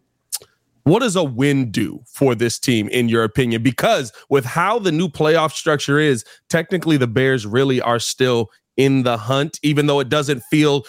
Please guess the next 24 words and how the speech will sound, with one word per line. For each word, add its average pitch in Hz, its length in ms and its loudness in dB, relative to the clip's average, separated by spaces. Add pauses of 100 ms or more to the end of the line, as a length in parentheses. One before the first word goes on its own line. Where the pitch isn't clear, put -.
(100)
to 156 180 2
us 156 180 -2
here 156 160 2
in 147 80 0
Chicago 123 680 -4 (200)
that 139 220 -2
they're 135 260 0
in 139 220 0
the 123 160 0
hunt. 120 380 -6 (180)
What 190 140 2
does 175 120 0
a 160 60 2
Tyson 143 560 -4
Bagent 127 500 0
win 117 380 0 (240)
do 131 180 4
for 120 160 -2
you, 110 400 2 (360)
uh, 107 360 0
with 117 140 0
this 120 180 0
Bears 95 380 -4
team? - 120 -10